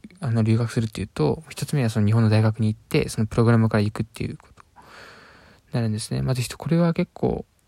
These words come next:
一般的。まあ、一つ目にメリットはそんなにお金がかからないっていうことですね。けど、その分、その、日本の言語教育ってまだまだだと思っていて、結構、あの、いくら日本で勉強しても、例えば大学でフランス語の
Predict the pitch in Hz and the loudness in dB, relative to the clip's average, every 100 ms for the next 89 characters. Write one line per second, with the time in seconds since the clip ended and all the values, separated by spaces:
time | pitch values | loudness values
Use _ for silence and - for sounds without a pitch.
0 | - 123 - 127 120 127 123 113 - - | -10 -8 -2 -2 -2 -2 -2 -4 -10 -2
1 | 185 185 165 117 95 - 139 127 - 107 | 2 2 2 2 0 0 0 0 0 -2
2 | 131 131 104 101 135 - - 135 123 110 | 0 0 0 2 0 -2 -2 0 0 -2
3 | - - - 143 127 - 117 127 - - | -6 -16 -16 -12 -12 -8 -6 -6 -10 -18
4 | - - 120 117 139 135 151 139 143 131 | -10 -2 0 0 0 2 2 2 2 0
5 | - - - - - _ - 113 104 104 | -4 -12 -20 -20 -20 _ -6 0 2 2
6 | 104 - _ - 120 156 175 165 151 - | 0 -4 _ -2 2 4 4 2 0 -4
7 | 139 143 147 147 143 151 110 - 107 113 | -8 -2 0 0 2 2 2 0 2 4
8 | 104 101 98 98 95 104 - - - 107 | 4 2 -2 -4 -4 -6 -8 -10 -6 -6
9 | 101 _ - - - - - - - - | -8 _ -20 -20 -20 -20 -4 -2 -2 -2
10 | 110 - - - - _ - _ _ _ | -2 -4 -10 -20 -20 _ -20 _ _ _
11 | _ - - 120 113 104 98 196 - - | _ -20 -8 -4 -2 -2 -6 -14 -10 -6
12 | - 123 101 104 120 101 147 110 107 101 | 2 2 4 2 0 0 0 0 0 0
13 | 107 101 - - - - 110 - - - | -2 -4 -8 -20 -4 -2 -2 -4 -8 -2
14 | 123 117 110 120 - 117 120 120 110 107 | 2 2 2 0 4 4 4 4 4 2